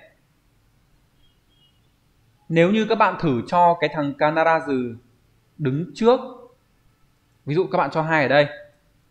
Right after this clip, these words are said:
Kanarazu, thì khi đấy chúng ta sẽ dịch câu như thế nào? Chúng ta dịch câu này: "Tôi ấy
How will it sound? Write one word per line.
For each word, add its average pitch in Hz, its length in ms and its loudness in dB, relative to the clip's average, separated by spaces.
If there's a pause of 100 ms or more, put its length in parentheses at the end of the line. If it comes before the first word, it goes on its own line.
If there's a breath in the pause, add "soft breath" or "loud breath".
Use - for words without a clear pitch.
(540)
Kanarazu, 139 880 -2 (2250)
thì 160 100 -4
khi 190 140 0
đấy 165 160 4
chúng 160 100 -6
ta 196 100 4
sẽ 202 120 -6
dịch 180 200 -2
câu 175 160 6
như 180 80 -4
thế 175 80 -2
nào? 139 280 4
Chúng 139 80 -8
ta 160 80 -4
dịch 151 140 -8
câu 151 160 4
này: 120 140 -2 (640)
"Tôi 170 240 2
ấy - 240 0